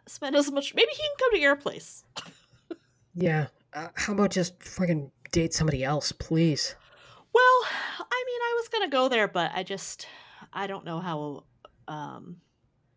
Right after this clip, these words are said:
Speaker 1: effective that would be, uh, in terms of responding to this letter, right? Like, I, I, it feels like there's something at stake here, you know?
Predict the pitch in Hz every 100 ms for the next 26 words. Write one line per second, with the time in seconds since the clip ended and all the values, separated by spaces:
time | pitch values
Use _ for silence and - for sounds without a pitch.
0 | _ - - - 180 - 160 165 170 165
1 | - 156 160 143 139 - - 160 156 -
2 | 180 170 196 185 180 175 185 - 170 165
3 | 165 160 165 - - - 143 139 151 151
4 | 156 175 185 190 - 208 202 185 - _
5 | _ _ _ _ _ - 285 285 403 415
6 | 415 466 415 294 254 - 220 226 180 156
7 | - - 143 139 - - - - - _
8 | _ _ _ _ _ _ _ _ _ _
9 | _ _ - 156 151